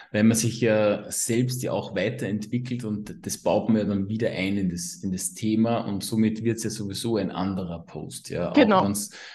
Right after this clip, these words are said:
Speaker 1: wenn's jetzt vielleicht sogar die, dieselben Schritte sind, die was man jetzt erklärt, äh, aber man hat jetzt vielleicht irgendwo Erfahrungen gesammelt in der letzten Zeit,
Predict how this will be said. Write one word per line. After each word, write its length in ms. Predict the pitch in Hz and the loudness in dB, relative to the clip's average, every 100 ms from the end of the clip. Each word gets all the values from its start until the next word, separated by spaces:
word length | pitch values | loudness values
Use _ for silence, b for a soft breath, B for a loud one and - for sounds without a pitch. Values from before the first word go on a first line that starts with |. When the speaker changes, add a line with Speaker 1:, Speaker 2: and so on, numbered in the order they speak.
| B | B
Speaker 1:
wenn's 200 | - 98 | -4 -2
jetzt 280 | 98 90 - | -2 -4 -4
vielleicht 440 | - 95 98 - - | 0 2 2 -2 -10
sogar 400 | - - 92 92 | -12 -2 0 2
die, 340 | 95 92 92 | 2 2 0
dieselben 500 | 90 - 110 104 101 | -4 -2 0 0 0
Schritte 380 | 101 - 120 117 | 0 2 0 -2
sind, 320 | - 110 101 | -2 -2 -2
die 80 | 92 | -4
was 160 | 92 101 | -6 -4
man 100 | 92 | -2
jetzt 220 | 90 - | -2 -4
erklärt, 520 | 92 101 101 110 - B B B - | -4 0 4 2 0 B B B -6
äh, 60 | |
aber 420 | 101 - - 104 | -6 -4 0 4
man 180 | 107 107 | 4 2
hat 160 | 107 - | 0 -2
jetzt 140 | - | -6
vielleicht 320 | - 98 92 | -2 -2 -2
irgendwo 240 | - - 92 | -4 -2 -2
Erfahrungen 840 | 90 98 92 104 101 101 101 98 | -2 0 2 2 0 -2 -4 -4
gesammelt 520 | 95 - 90 104 104 | -6 -6 -2 -2 -2
in 80 | 101 | -2
der 80 | 98 | -4
letzten 320 | 95 - - | -4 -6 -6
Zeit, 320 | 95 92 92 | -2 0 -2